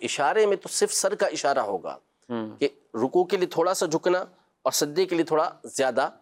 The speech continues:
Speaker 1: جھکنا، یہ اصل ہے چیز ہے۔ باقی آپ بیٹھ کے نماز نہیں پڑھ رہے، آپ حقیقتاً اشارے کے ساتھ نماز پڑھ رہے۔ بیٹھ کے نماز اس صورت میں آپ کی ہوتی جبکہ آپ سجدہ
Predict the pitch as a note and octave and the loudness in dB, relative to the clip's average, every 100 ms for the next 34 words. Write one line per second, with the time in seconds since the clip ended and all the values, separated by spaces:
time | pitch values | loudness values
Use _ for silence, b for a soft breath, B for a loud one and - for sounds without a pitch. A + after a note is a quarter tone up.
0 | _ _ - B2 F#2+ F2 - C3+ D#3+ E3+ | _ _ -12 -6 -4 -4 -4 0 0 2
1 | - F3 D3 A#2+ C#3+ D3+ D#3+ - b b | 0 0 -2 -4 -2 2 2 0 b b
2 | b _ G#2+ B2 G3+ A3+ - C3+ D3 - | b _ -4 -2 -2 -2 0 -2 -2 0
3 | B2+ - G#3+ F#3 F#3 F#3+ F3 A#3+ F#3+ E3 | 0 2 2 2 2 2 2 2 2 2
4 | A#2+ C#3 - C#3 - - D3+ D#3 E3+ F3 | 2 0 0 -4 -4 -10 -2 0 0 0
5 | A#2+ C3 C#3 D3+ C#3 B2 A2+ G#2+ G#2+ G#2+ | -2 0 0 0 0 -2 -2 -2 -2 -2
6 | - A2+ C3+ - b b b - D3 F#3 | 0 0 0 -2 b b b 0 0 2
7 | G#3 F#3+ E3+ F3+ E3 F3+ - F3 F#3 G#3 | 0 2 2 0 0 -2 0 2 2 2
8 | G3+ D#3 D#3 - C#3+ - F3 D3 C#3 - | 2 2 0 -2 0 0 0 0 0 0
9 | D#3+ - C#3 - - A#2+ B2 F#3+ | 0 0 -2 -2 -4 -2 0 -2